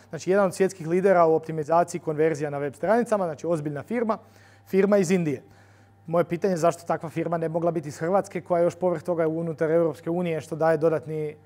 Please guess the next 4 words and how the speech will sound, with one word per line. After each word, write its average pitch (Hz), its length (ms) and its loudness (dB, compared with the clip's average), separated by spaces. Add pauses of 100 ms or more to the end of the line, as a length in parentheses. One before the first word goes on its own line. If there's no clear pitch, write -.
(460)
ono, 151 560 0
dodatno 151 400 2
povjerenje. 135 480 -4 (800)
TeamViewer, 190 500 4